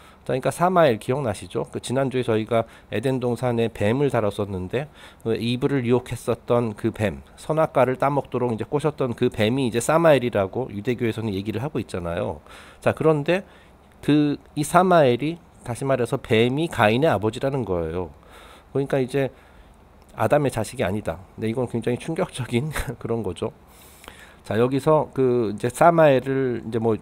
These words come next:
지난주에 뭐 이 "아스트랄계 빛의 마스터다", 뭐 이렇게 "유혹하는 자다", 뭐 여러 가지 속성이 있다라고 한 그 말씀을 드렸었는데요. 여기서 또 이런 말이 나옵니다. 어,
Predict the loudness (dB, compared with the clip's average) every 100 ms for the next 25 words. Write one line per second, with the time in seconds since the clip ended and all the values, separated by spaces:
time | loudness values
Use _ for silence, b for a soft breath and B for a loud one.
0 | -8 -16 -8 -2 -2 0 0 0 -2 -2
1 | -4 -4 0 2 4 2 0 -4 -8 -2
2 | -2 0 -2 -4 -4 -4 2 4 4 0
3 | -2 -2 B B -12 -6 -2 2 2 2
4 | -2 -2 -2 -2 2 0 0 0 2 0
5 | 0 -6 -6 -4 -2 -2 -2 0 -2 -4
6 | -8 -16 -20 -20 -8 -4 -2 -4 -4 -4
7 | -4 -8 -4 -2 0 -2 -8 -20 -20 -20
8 | -20 -20 -16 -2 -2 -2 -2 0 2 2
9 | 2 0 -2 -2 -6 -10 -14 B B B
10 | B B -8 -4 -2 -2 -2 -4